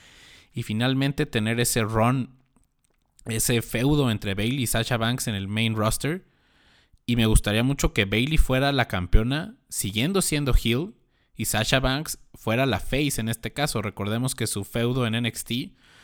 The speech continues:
en esa mítica lucha, eh, que tuvieron en N X T TakeOver Brooklyn,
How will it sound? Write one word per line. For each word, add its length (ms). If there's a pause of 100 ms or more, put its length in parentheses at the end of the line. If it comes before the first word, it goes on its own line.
(320)
en 220
esa 200
mítica 460
lucha, 540 (340)
eh, 640
que 100
tuvieron 300
en 60
N 120
X 140
T 100
TakeOver 460
Brooklyn, 540